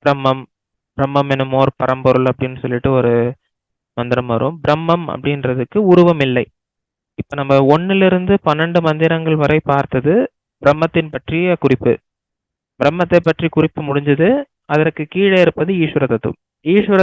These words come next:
தத்துவத்துல வந்து நம்ம குறிப்பாக சக்தி வழிபாடு பற்றி நம்ம பார்க்கும் பொழுது, ஈஸ்வரனுடன் இருக்கும் பொழுது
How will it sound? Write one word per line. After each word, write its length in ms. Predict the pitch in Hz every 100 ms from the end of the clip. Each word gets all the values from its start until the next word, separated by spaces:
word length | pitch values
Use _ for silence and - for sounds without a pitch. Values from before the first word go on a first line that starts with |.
| 180
தத்துவத்துல 520 | 165 160 160 - 156
வந்து 560 | 147 156 220 254 - -
நம்ம 320 | 147 147 151 151 -
குறிப்பாக 800 | 156 160 165 170 180 180 170 - - _ -
சக்தி 280 | 151 -
வழிபாடு 400 | 170 165 160 151
பற்றி 260 | 151 147 160
நம்ம 160 | 151 131
பார்க்கும் 360 | 131 127 - 127
பொழுது, 420 | 120 127 202 240
ஈஸ்வரனுடன் 840 | 151 165 185 - 175 175 170 185 185
இருக்கும் 340 | 165 - 170
பொழுது 540 | 160 156 156 196 320